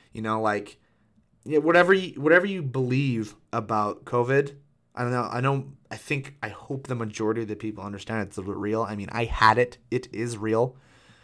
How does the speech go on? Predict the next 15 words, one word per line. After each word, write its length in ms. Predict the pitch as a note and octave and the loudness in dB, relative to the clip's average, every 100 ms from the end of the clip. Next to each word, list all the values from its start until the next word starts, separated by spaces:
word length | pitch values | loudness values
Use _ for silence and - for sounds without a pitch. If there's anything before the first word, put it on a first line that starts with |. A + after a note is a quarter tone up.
| _ - | _ -6
Um, 460 | A2+ A2+ A2 A2 G#2+ _ _ _ _ - _ | -2 0 -2 -10 -14 _ _ _ _ -20 _
but 380 | C3 A#2 C3 E3 | -8 0 0 0
you 120 | B2+ | -4
gotta 240 | B2+ C#3 C#3 | 2 2 2
follow 220 | C#3 B2 | 0 0
procedure. 600 | A2+ A2 - F#2+ F2+ - _ | 0 -4 -6 -8 -10 -14 _
Like, 260 | A#2+ A2+ - | -2 -2 2
I 120 | A#2 | 4
wear 200 | F3+ G3+ | 8 10
a 40 | E3 | 8
mask 380 | C3+ C3 C3 - | 6 0 -2 -8
at 140 | - E2 | -14 -8
my 180 | A#2 | -4
job 440 | C#3 A#2 G#2+ G#2 G#2 - | -2 2 4 4 0 -12
because 400 | G#2+ A2+ G2+ | -10 -8 -8